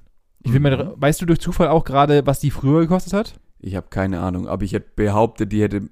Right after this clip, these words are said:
Speaker 2: hat früher bestimmt auch zwanzig Mark gekostet. Mark.
Speaker 1: Glaubst
Speaker 2: Mark.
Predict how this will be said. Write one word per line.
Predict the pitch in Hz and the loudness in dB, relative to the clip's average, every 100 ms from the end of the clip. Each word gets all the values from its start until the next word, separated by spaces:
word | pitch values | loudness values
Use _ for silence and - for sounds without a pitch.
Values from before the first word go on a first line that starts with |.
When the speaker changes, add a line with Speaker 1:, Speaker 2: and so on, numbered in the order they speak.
| _ | _
Speaker 2:
hat | - 98 | -12 -12
früher | - - 107 | -10 -4 -4
bestimmt | 98 98 - 113 110 - - _ _ - | -4 -8 -4 -2 -2 -8 -14 _ _ -6
auch | 101 104 | -2 -2
zwanzig | - 107 101 95 92 | -4 -4 -4 -4 -4
Mark | 92 92 | -4 -4
gekostet. | 90 - 87 - 95 - _ _ _ _ | -6 -8 -10 -10 -12 -14 _ _ _ _
Mark. | - 92 92 90 - - _ _ - | -10 -6 -4 -4 -8 -18 _ _ -10
Speaker 1:
Glaubst | - - - - | -4 0 0 4
Speaker 2:
Mark. | 359 370 | 4 2